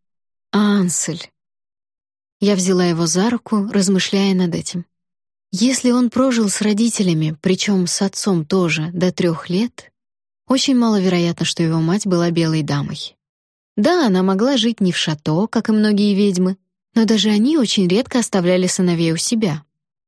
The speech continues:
Их считали бременем, неспособным унаследовать колдовство матерей и внести вклад в родовое наследие.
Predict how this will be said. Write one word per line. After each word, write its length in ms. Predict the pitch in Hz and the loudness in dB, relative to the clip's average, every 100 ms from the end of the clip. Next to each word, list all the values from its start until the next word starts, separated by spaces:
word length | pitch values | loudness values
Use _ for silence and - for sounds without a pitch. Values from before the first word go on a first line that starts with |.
| _ - | _ -2
Их 140 | 180 | -2
считали 520 | - 170 170 165 160 | 0 -2 0 0 0
бременем, 720 | 156 170 165 220 247 147 135 | -2 0 2 2 2 0 -2
неспособным 680 | 151 160 - - 175 226 262 | -2 -4 -4 -4 0 0 2
унаследовать 580 | 208 165 - 175 170 165 | 0 0 0 0 0 -2
колдовство 680 | - 160 147 151 - 160 175 | -2 -2 -2 -4 -6 -2 -2
матерей 680 | 175 - 202 196 165 - - | -2 -2 -2 -2 -2 -6 -4
и 100 | 190 | -2
внести 440 | 170 175 165 - 151 | 0 0 0 -4 -6
вклад 500 | - 160 160 247 - | -6 -4 -2 -2 -2
в 100 | 185 | 0
родовое 460 | 180 160 151 170 | 2 0 0 0
наследие. 640 | 175 170 - 143 - 107 | 0 -2 -4 -4 -4 -8